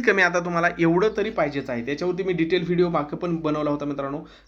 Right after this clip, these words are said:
लिपिकचे चाळीसच्या पस्तीस टक्के केलं तर किती होतंय? चौदा होतंय. हे ओपनसाठी आहे. तीस टक्के, अ, बाकी कॅटेगरीसाठी तीस टक्के आहे, म्हणजे बारा बाकी कॅटेगरी लागणार आहेत आणि इथं जर बघितलं तर नऊ हे बाकी कॅटेगरी लागणार.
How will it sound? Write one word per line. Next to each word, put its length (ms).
लिपिकचे 420
चाळीसच्या 440
पस्तीस 360
टक्के 180
केलं 280
तर 60
किती 200
होतंय? 200
चौदा 280
होतंय. 240
हे 120
ओपनसाठी 600
आहे. 240
तीस 160
टक्के, 380
अ, 60
बाकी 340
कॅटेगरीसाठी 600
तीस 260
टक्के 200
आहे, 100
म्हणजे 220
बारा 380
बाकी 360
कॅटेगरी 420
लागणार 300
आहेत 200
आणि 140
इथं 180
जर 120
बघितलं 380
तर 60
नऊ 340
हे 200
बाकी 340
कॅटेगरी 460
लागणार. 280